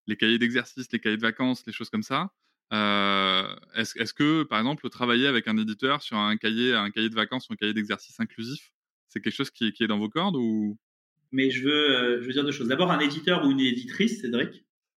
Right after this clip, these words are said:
Speaker 2: Euh,
Speaker 1: Oui.
Speaker 2: c'est possible.
Speaker 1: <laughs>
Speaker 2: Ou une maison d'édition. Et, et après, surtout,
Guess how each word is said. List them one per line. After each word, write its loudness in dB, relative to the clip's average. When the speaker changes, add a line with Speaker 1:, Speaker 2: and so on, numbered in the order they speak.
Speaker 2:
Euh, -2
Speaker 1:
Oui. 4
Speaker 2:
c'est -6
possible. 2
Speaker 1:
<laughs> -2
Speaker 2:
Ou 4
une 4
maison 0
d'édition. -4
Et, 0
et 2
après, 0
surtout, -6